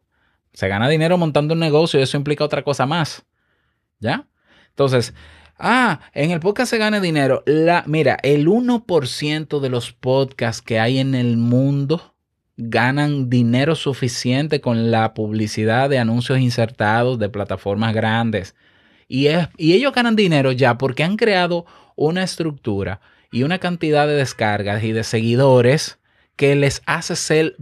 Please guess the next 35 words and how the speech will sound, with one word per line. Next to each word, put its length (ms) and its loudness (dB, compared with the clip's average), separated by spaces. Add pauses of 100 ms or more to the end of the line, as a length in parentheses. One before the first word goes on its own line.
(200)
ser 300 0
valiosos 1040 0
para 160 -2
esas 220 -8
plataformas. 720 -8 (280)
No 200 2
porque 240 2
mira 200 2
Joe 140 4
Rogan, 340 4
es 140 -6
que 260 -6
Joe 140 -4
Rogan 380 0
es 120 0
la 120 -4
excepción 640 -4
a 80 -2
la 140 0
regla. 480 -4 (180)
La 280 0
mayoría 460 0
de 100 2
podcasts 440 -2
no 80 0
son 200 -4
Joe 160 2
Rogan 380 0
ni 140 0
tienen 320 -2
los 100 2
números 380 -2
de 120 0
Joe 140 2
Rogan. 400 0